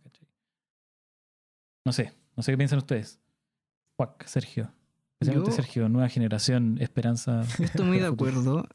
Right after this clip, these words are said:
Speaker 2: y, y con lo que dice el Seba. Y en mi, bueno, afortunadamente en, en, en mi mesa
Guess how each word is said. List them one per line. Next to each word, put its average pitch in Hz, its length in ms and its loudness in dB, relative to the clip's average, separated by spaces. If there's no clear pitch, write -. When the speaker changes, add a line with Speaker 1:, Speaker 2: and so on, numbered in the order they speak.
Speaker 2:
y, 135 440 2
y 123 600 2
con 131 140 -2
lo 127 80 2
que 131 100 2
dice 123 220 2
el 120 80 2
Seba. - 360 -4
Y 143 120 2
en 131 140 4
mi, 123 480 4
bueno, 135 300 2
afortunadamente 160 1300 0
en, 139 340 2
en, 123 480 2
en 135 120 2
mi 123 100 4
mesa 160 580 0